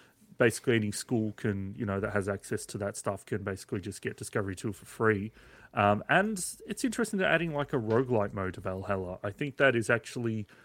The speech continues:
the way they're positioning it, I think sounds pretty cool. And the last thing that wasn't in One Min, but it's connected to it, is they're also said,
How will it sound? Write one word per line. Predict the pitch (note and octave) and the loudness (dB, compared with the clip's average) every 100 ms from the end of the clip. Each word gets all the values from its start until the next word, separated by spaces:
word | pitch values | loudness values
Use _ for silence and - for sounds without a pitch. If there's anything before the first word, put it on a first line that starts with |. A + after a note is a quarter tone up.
| _ - | _ -4
the | A#2+ | 2
way | A#2 C3 | 6 6
they're | C#3+ | 6
positioning | C#3+ G#2 G2 - C3+ D#3+ | 0 -4 -4 -6 -6 -6
it, | G3+ - | -4 -4
I | |
think | G2+ A#2+ - _ | -4 -6 -8 _
sounds | - - A#2 A2 A2 | -12 -4 2 2 0
pretty | - G#2+ - | -4 -8 -6
cool. | - G#2+ D3 G3+ - - - - | -4 -2 -2 -6 -12 -20 -20 0
And | A#2 | 4
the | A#2+ | 6
last | A#2+ B2 - | 8 8 6
thing | C3 A2+ | 0 2
that | G#2 G#2+ A2+ | 2 2 4
wasn't | A#2+ A2 | 2 2
in | G2+ G2 G2 | 0 0 -6
One | - G#2 G2 | -6 -2 0
Min, | G2 | 0
but | G2 | -2
it's | G#2 - | -4 -2
connected | G#2+ G#2 - | 0 0 -4
to | - G#2 | -4 -2
it, | - | -2
is | - G2+ G2+ - | -4 -2 -2 2
they're | A2 G#2+ | 4 4
also | G#2+ - | 2 0
said, | G#2 - G#2 | -2 2 0